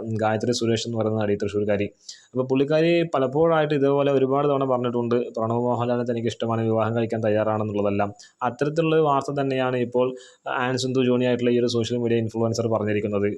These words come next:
ദുൽഖർ സൽമാന് ഭയങ്കര ഇഷ്ടമാണ്. ദുൽഖർ സൽമാൻ മലയാളത്തിൽ നിലവിലുള്ള യൂത്തുമാരുടെ ലിസ്റ്റിൽ ഏറ്റവും ടോപ്പസ്റ്റ് ആയിട്ടുള്ള ഒരു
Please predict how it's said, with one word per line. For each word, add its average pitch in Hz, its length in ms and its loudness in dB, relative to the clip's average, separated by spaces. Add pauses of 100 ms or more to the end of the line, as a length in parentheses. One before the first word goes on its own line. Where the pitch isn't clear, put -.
(140)
ദുൽഖർ 123 300 -2
സൽമാന് 170 380 0
ഭയങ്കര 156 300 -2
ഇഷ്ടമാണ്. 120 420 -2
ദുൽഖർ 104 260 -8
സൽമാൻ 131 260 -2
മലയാളത്തിൽ 131 520 2
നിലവിലുള്ള 131 420 2
യൂത്തുമാരുടെ 131 580 -2
ലിസ്റ്റിൽ 123 300 -2
ഏറ്റവും 120 360 0
ടോപ്പസ്റ്റ് 120 360 -2
ആയിട്ടുള്ള 123 260 0
ഒരു 120 180 4